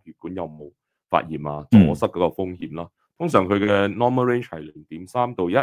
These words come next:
Speaker 1: 如果超過三，即係話高風險，
Speaker 2: 嗯哼。
Speaker 1: 和心臟病。但係同一時間呢，我發覺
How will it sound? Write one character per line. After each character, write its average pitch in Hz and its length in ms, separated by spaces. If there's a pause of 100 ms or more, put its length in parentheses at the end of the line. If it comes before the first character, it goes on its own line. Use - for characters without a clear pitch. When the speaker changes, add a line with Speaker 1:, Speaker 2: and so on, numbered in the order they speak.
(460)
Speaker 1:
如 92 100
果 120 140
超 170 160
過 127 160
三， 135 280
即 131 100
係 95 60
話 78 200
高 104 100
風 104 260 (120)
險， 80 180 (220)
Speaker 2:
嗯 110 100
哼。 98 80 (100)
Speaker 1:
和 107 80
心 107 120
臟 69 180
病。 - 100 (300)
但 117 140
係 117 40
同 120 200
一 - 40
時 104 220
間 98 200
呢， 127 100
我 101 100
發 95 120
覺 95 80